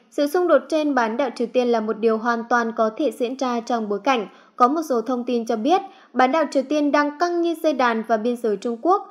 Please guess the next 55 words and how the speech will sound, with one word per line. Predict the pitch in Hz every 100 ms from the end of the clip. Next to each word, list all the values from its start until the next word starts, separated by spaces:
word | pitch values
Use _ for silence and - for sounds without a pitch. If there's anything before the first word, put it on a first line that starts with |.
| - _
thì | 294
lại | 285 262 -
khét | 381 381
mùi | 247
thuốc | 226 349
súng, | - 247 220 226
trong | 254 247
lúc | 349 302
cộng | 214
đồng | 226 220
quốc | 311 330 262
tế | 208 202
lại | 269 -
thở | 226
phào | 202 233 226 220 - _
vì | 311
một | 320 311
cuộc | 311 302
chiến | 269 233 226
tiềm | 320 262
ẩn | 240 214 180
xung | - 339 339
đột | 254 220
giữa | - 240 226
Washington | 269 247 247 226 233 220
và | 214
Bình | 190 196 196
Nhưỡng. | 226 311 370 - _ - _ 330
Kết | 330
thúc, | 349 359
tâm | 262 233
điểm | 226 202
chú | 233 214
ý | - 220 214
để | 285
lại | 240 233 214 - - _
là | 320 311
sự | 311
tập | 285 285 285
trung | 349 339
đổ | 269
dồn | 208 233 226
về | 226
vùng | 220 226 220
biên | 302 294
giới | 247 208 208
giữa | 233 277
hai | 285 269
người | 233 202
khổng | - 208
lồ, | 220 220 214 - _
Ấn | 233 220
Độ | 285 254 -
và | 208 202
Trung | 196 220